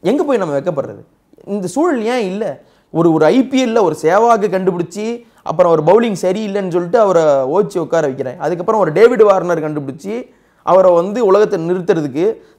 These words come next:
தமிழர் அல்லாத ஒரு சேவக் உங்களுக்கு தேவைப்படுது, இந்தியரே அல்லாத ஒரு டேவிட் வார்னர் தேவைப்படுது. எங்க ஊரு, அஹ், சேலத்திலேருந்து வர்ற ஒரு பையனை வந்து தூக்கி விடுறதுக்கு வீரேந்திர சேவாக் வரணும், ஆஸ்திரேலியாலேருந்து வார்னர் வரணும்.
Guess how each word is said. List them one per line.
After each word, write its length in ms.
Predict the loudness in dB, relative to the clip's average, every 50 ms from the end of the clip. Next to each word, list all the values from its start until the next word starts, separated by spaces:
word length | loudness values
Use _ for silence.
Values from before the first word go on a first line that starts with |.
| _
தமிழர் 300 | 0 2 4 6 6 6
அல்லாத 520 | 6 6 6 6 8 8 8 8 8 8 6
ஒரு 140 | 6 2 2 2
சேவக் 280 | 2 4 4 2 2
உங்களுக்கு 420 | -2 -2 -2 0 -2 -2 2 6 6
தேவைப்படுது, 640 | 6 6 4 2 0 0 0 0 -2 -2 -4 -6
இந்தியரே 520 | -4 -4 0 2 4 6 6 4 4 2
அல்லாத 580 | 2 2 2 2 4 4 6 6 8 8 8 6
ஒரு 200 | 8 6 4 4
டேவிட் 260 | 2 2 2 2 4
வார்னர் 300 | 2 0 2 2 0 -2
தேவைப்படுது. 560 | 0 0 0 0 0 -2 -4 -4 -2 -2 -4 -4 -8 _ _ _ _
எங்க 260 | 0 0 2 2 0
ஊரு, 180 | 0 4 6 6 8 8 8 6 6 4 0 -4 -14 _ _
அஹ், 260 | 0 2 2 2 2 2 4
சேலத்திலேருந்து 560 | 6 8 8 8 4 4 2 2 4 6 4
வர்ற 160 | 4 6 6 6
ஒரு 140 | 6 6
பையனை 280 | 4 2 2 2 2 2
வந்து 220 | 2 2 2 0
தூக்கி 260 | 0 0 -4 -2 -2 -2
விடுறதுக்கு 520 | 0 0 -2 -2 -2 -2 -2 -2 -2 -2 -10 -20 _ _
வீரேந்திர 420 | -2 2 4 4 4 6 4 2 2 4
சேவாக் 400 | 4 6 6 6 6 4 2 2
வரணும், 520 | 2 2 2 2 2 2 2 2 2 2
ஆஸ்திரேலியாலேருந்து 460 | 2 0 2 0 2 2 4 2 2 4
வார்னர் 360 | 6 6 6 6 4 4 4
வரணும். 340 | 4 2 2 0 -2 -2